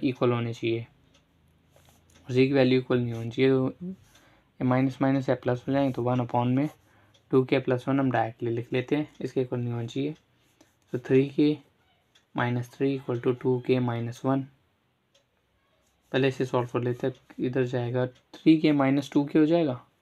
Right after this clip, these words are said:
थ्री के माइनस टू के, थ्री उधर प्लस का हो जाए, थ्री माइनस वन,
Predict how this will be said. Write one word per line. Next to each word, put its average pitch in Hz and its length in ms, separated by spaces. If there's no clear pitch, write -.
थ्री 131 280
के 131 120
माइनस 117 420
टू 135 200
के, 135 200
थ्री - 720
उधर 120 140
प्लस - 260
का 139 120
हो 135 60
जाए, 131 140
थ्री 127 220
माइनस 117 400
वन, 139 140